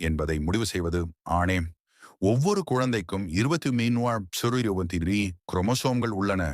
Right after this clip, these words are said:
என்பதை அறிவோம். இது தாய் மூலம் இருபத்தி மூணு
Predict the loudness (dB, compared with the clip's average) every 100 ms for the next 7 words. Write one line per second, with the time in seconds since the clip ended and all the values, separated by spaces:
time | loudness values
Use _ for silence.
0 | -4 -2 -2 0 -2 -2 -4 -8 -14 _
1 | _ -20 _ 2 2 2 0 2 2 0
2 | 0 0 0 0 -2 -4 -2 0 0 0